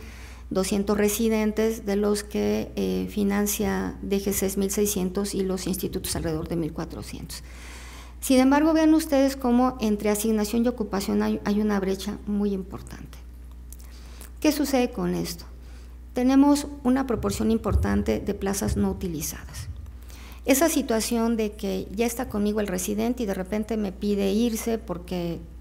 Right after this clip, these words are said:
no dice por qué, pero sabemos que hay quienes sí abandonan de plano la residencia,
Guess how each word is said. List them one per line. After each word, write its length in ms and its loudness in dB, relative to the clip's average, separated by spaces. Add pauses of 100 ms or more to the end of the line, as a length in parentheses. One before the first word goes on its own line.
(120)
no 100 0
dice 200 -2
por 180 -2
qué, 280 2 (640)
pero 420 0 (120)
sabemos 500 0
que 380 -4
hay 80 4
quienes 320 2
sí 260 2
abandonan 500 0
de 60 -2
plano 320 0
la 140 0
residencia, 720 -2